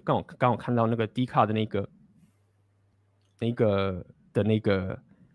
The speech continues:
文章嘛。诶，我现在 share 好像没有，对不对？我再试，试分享一下，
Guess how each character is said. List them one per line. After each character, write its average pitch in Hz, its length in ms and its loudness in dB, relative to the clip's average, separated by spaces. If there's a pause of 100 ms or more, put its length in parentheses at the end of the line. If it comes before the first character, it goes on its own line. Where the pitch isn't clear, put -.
(220)
文 104 240 4
章 104 220 4
嘛。 92 120 2
诶， 160 140 2
我 98 140 4
现 117 120 2
在 139 100 4
share 127 400 2
好 98 80 0
像 120 100 2
没 101 80 2
有， 95 160 2
对 87 80 -2
不 90 80 -6
对？ 90 160 -2
我 95 80 -4
再 104 180 0
试， - 440 -6
试 - 420 -6 (640)
分 127 200 6
享 98 220 2
一 - 20 -2
下， 104 340 4